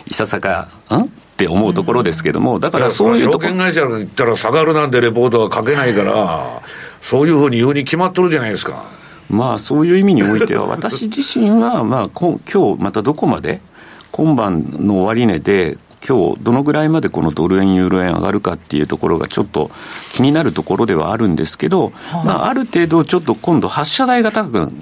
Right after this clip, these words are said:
Speaker 1: 高くなったと。五月にだから仮にゴールデンウィークでちょっとその金融不安で、えー、調整の動きがあったとしても、
Speaker 3: はい。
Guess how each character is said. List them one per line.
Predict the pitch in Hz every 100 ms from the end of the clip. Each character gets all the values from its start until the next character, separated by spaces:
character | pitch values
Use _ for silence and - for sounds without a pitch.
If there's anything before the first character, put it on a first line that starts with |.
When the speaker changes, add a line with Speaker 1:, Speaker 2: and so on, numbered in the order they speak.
| 65 - -
Speaker 1:
高 | 143 113
く | 78
な | -
っ |
た | -
と。 | -
五 | - - 214
月 | 240 240
に | 101
だ | 90
か | 80
ら | 80 78
仮 | 127 147
に | 147
ゴ | 135
ー | 139
ル |
デ | 143
ン | 143
ウ |
ィ | 147
ー |
ク | -
で | 76
ち | -
ょ |
っ |
と | -
そ | -
の | -
金 | - 120
融 | 131
不 | 135 127
安 | 71
で、 | - - - - - - -
え | - 78
ー、 | 69
調 | - 139
整 | 139
の | 131
動 | 127 139
き | -
が | -
あ | 156
っ |
た | - 123
と | -
し | -
て | 135
も、 | 139 131
Speaker 3:
は | - 180 160 156 -
い。 | 180